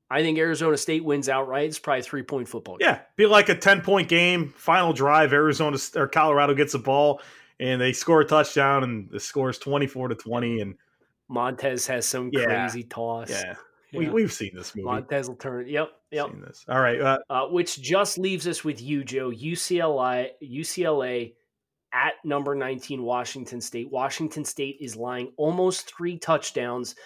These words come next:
Speaker 1: and I think this is an easy choice.
Speaker 2: And I gotta make it first here. So eighteen and a half, Washington State at home.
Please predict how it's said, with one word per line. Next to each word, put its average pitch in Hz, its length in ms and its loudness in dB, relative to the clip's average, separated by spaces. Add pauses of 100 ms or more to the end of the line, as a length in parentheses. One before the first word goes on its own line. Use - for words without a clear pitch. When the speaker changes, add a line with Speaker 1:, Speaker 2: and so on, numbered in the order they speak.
(140)
Speaker 1:
and 131 120 -8
I 156 160 -2
think 131 300 -6
this 135 220 -6
is 123 120 -8
an 120 120 -6
easy 135 260 -10
choice. - 440 -14 (680)
Speaker 2:
And 127 320 0
I 131 160 4
gotta 135 160 4
make 135 180 0
it 110 60 -4
first 135 380 -2
here. 110 280 -2
So 123 240 -2
eighteen 156 300 2
and 143 80 0
a 131 40 -2
half, 170 360 0
Washington 151 400 2
State 160 240 0
at 120 100 -2
home. 170 420 0